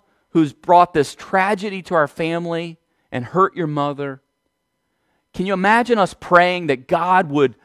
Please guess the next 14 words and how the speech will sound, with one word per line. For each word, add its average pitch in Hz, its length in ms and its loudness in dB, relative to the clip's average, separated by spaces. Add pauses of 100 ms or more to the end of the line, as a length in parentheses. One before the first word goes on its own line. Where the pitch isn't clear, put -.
(100)
lead 233 640 0 (120)
the 165 140 4
authorities 202 880 2 (340)
to 160 140 -4
capture 220 580 0
this 202 180 2
person, 202 640 -2 (300)
that 160 120 6
he 185 120 -2
would 156 140 2
have 202 280 2
to 202 80 6
have 190 260 4
justice, 180 760 -2